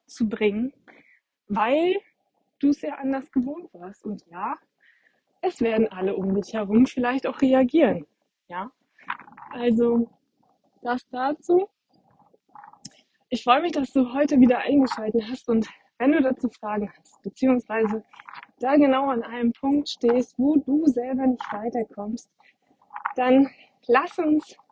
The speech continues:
in den Austausch gehen. Und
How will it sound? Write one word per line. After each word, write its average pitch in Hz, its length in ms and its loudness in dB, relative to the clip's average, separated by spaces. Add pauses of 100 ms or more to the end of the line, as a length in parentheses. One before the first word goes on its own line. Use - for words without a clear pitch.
(180)
in 302 120 0
den 320 180 0
Austausch 240 760 -8
gehen. 214 280 2 (1120)
Und 233 400 6